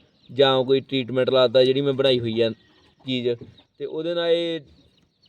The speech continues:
ਘੱਟ ਖਾਣ ਲੱਗੂਗਾ ਮੁੜ ਕੇ। ਫੇਰ ਇਹਨੇ ਖਾਧਾ ਪੀਤਾ ਘੱਟ ਕਰ ਦਿੱਤਾ ਨਾ ਜਦੋਂ, ਫੇਰ ਦੁਬਾਰਾ ਉੱਥੇ ਕੀ ਆ ਜਾਣਾ ਇਹਨੇ। ਮਸੀ ਕਵਰ ਕੀਤਾ, ਯਾਨੀ ਕਿ ਮੈਨੂੰ ਇਹਨੂੰ ਤਕਰੀਬਨ ਕਵਰ ਕਰਨ ਨੂੰ ਤਿੰਨ ਚਾਰ ਦਿਨ ਲੱਗੇ ਆ। ਇਹ ਠੀਕ ਨਹੀਂ ਸੀ ਹੁੰਦਾ ਪਿਆ।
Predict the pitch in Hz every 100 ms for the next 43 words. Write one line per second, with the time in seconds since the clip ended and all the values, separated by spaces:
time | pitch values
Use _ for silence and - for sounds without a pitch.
0 | _ - 156 156 147 135 123 113 131 123
1 | 120 - 131 143 147 147 139 127 147 151
2 | - 147 139 127 113 113 143 151 180 131
3 | 131 - _ _ - _ _ 147 170 180
4 | 143 139 135 143 143 - 139 147 143 117
5 | 107 107 117 120 _ _ - 139 131 185
6 | 175 180 156 - 131 151 160 160 156 160
7 | 165 165 147 147 156 151 151 160 160 165
8 | 170 151 151 143 143 131 113 110 120 _
9 | _ _ _ _ _ _ - 151 160 147
10 | 151 147 170 135 127 123